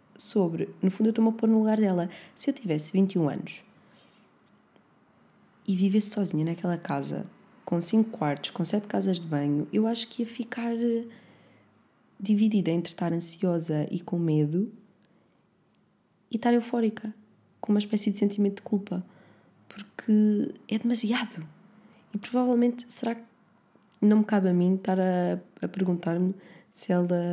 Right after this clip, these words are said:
se sente culpada ou não, mas eu tenho este, este problema quando tenho coisas boas ou quando consigo coisas,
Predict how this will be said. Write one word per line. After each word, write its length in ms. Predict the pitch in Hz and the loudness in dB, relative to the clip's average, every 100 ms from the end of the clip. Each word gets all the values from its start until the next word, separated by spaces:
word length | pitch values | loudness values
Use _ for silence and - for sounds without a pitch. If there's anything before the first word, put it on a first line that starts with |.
| 175 175 | -4 -4
se 200 | 175 - | -8 -6
sente 220 | - 180 180 | -2 -2 0
culpada 400 | 175 - 185 180 | -6 -2 0 0
ou 60 | |
não, 320 | 170 170 156 151 - - _ | 0 0 -2 -6 -14 -20 _
mas 420 | 170 170 170 - _ | 0 0 -2 -12 _
eu 320 | 190 185 196 202 - _ _ _ _ _ _ | 2 2 2 -2 -16 _ _ _ _ _ _
tenho 260 | 202 202 | 4 4
este, 360 | 202 202 - - - | 4 0 -6 -8 -4
este 220 | 190 - | -4 -6
problema 520 | - 196 202 190 160 | -4 0 2 2 0
quando 380 | 156 175 175 175 | -2 0 0 -2
tenho 640 | - 175 175 175 170 170 - - - - _ | -4 -2 0 0 0 -2 -6 -16 -20 -20 _
coisas 360 | - 180 175 170 | -2 0 2 0
boas 440 | 165 160 165 165 | -2 0 2 2
ou 100 | 165 | -2
quando 340 | 156 - 165 160 | -2 -4 -4 -4
consigo 440 | - 165 - 175 - - - _ - _ - - | -6 -6 -2 -4 -4 -20 -20 _ -20 _ -16 -4
coisas, 600 | 165 151 147 156 170 | 0 2 2 0 -2